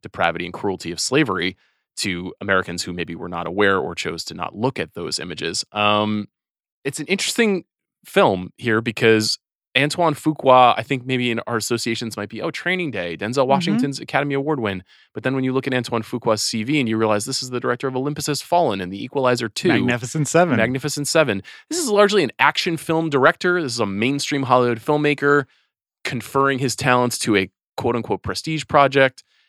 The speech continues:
Speaker 1: It is shot by Robert Richardson, the extraordinary cinematographer, and there are strokes of this film that look amazing, but, um,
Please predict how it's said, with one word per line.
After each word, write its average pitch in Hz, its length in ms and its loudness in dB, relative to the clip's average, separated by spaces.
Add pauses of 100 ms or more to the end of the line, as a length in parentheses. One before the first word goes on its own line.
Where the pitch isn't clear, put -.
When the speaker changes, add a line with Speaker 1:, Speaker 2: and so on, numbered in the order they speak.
(120)
Speaker 1:
It 107 140 -12
is 160 180 4
shot 151 300 4
by 147 80 4
Robert 131 300 4
Richardson, 135 480 -6
the 110 100 -6
extraordinary 120 540 -4
cinematographer, 139 760 0
and 101 100 -4
there 98 120 2
are 110 160 2
strokes - 440 -2
of 127 120 -6
this 127 180 -4
film 135 200 0
that - 120 -6
look 107 160 -2
amazing, 180 600 0 (380)
but, 113 360 0 (140)
um, 110 420 0